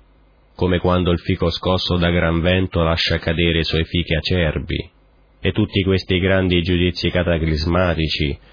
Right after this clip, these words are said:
che iniziano a cadere sugli abitanti della terra. Così Paolo dice: "Non vi fate turbare,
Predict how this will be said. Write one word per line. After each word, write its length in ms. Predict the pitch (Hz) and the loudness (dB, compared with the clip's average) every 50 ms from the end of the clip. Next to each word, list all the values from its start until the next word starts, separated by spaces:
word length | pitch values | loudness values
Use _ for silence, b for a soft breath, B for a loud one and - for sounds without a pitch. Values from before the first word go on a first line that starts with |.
| b b b | b b b
che 120 | - - 82 | -4 -2 0
iniziano 460 | 82 82 85 82 - - - 82 78 78 | 0 2 0 0 -2 -2 -2 0 0 -2
a 40 | |
cadere 420 | - - 78 78 85 80 78 78 76 | -2 -2 -2 -2 0 0 0 0 -2
sugli 240 | - - 76 76 78 | -2 -2 0 0 0
abitanti 560 | 76 73 78 80 80 78 76 76 78 - 76 | 0 0 0 0 0 0 0 -2 -2 -2 -2
della 220 | 73 71 73 73 | 0 0 -2 -2
terra. 520 | - 76 71 69 67 65 - - - - - - _ _ _ _ _ _ _ _ _ _ | -2 -2 -2 -2 -2 -4 -6 -10 -12 -14 -14 -14 _ _ _ _ _ _ _ _ _ _
Così 280 | - - 95 - 147 131 | -4 -4 0 0 0 2
Paolo 360 | - 135 127 127 123 113 107 | 4 4 4 6 6 4 4
dice: 480 | 110 117 117 110 - 120 110 107 101 B B B B B | 4 4 2 2 2 2 2 2 0 B B B B B
"Non 200 | B 110 120 123 | B 2 4 4
vi 100 | 120 123 | 4 4
fate 340 | 113 - 131 123 123 123 113 | 2 4 2 2 2 2 2
turbare, 1000 | - 117 110 104 101 95 104 120 131 135 117 98 90 85 80 - - - - | 2 4 4 4 4 4 4 4 4 4 2 2 2 2 0 -2 -2 -6 -12